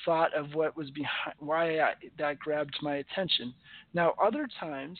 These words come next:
not all the time, I will do a, a practice that I call scriptural listening prayer, where I will go into reading a chapter or a, a certain story, especially in the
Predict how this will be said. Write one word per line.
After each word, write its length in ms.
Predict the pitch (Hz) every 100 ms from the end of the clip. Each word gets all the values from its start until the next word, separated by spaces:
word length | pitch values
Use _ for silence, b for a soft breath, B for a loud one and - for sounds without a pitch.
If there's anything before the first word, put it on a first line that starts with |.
| -
not 220 | 175 175 -
all 200 | 180 202
the 120 | 180 -
time, 300 | 143 131 135 _ _ b b b _
I 80 | 165
will 200 | 180 180
do 580 | 151 180 185 185 175 170 - _ _
a, 60 | 165 - _ _ _ -
a 60 | 160 -
practice 480 | 165 151 - 151 147 - - _ _ _ _
that 120 | - 160
I 180 | 180
call 540 | 214 - 170 156 156 156 - -
scriptural 800 | - 190 - - 170 165 160 151
listening 540 | 160 - 151 147 143 -
prayer, 300 | 147 123 - - _ _ _ b b b b b -
where 320 | 175 175 -
I 160 | 180
will 340 | 190 180 165 156 - _
go 240 | 180 190 196
into 560 | 180 202 196 - 170
reading 340 | 160 196 196 180
a 40 | -
chapter 600 | - 156 147 - 147 147 139
or 400 | 175 170 165 165 - 107 _
a, 40 | 147
a 40 | -
certain 260 | 185 165 160 -
story, 460 | - 160 160 156 151
especially 640 | 156 - 165 - 165 160 156 147
in 400 | 156 156 151
the 80 | 143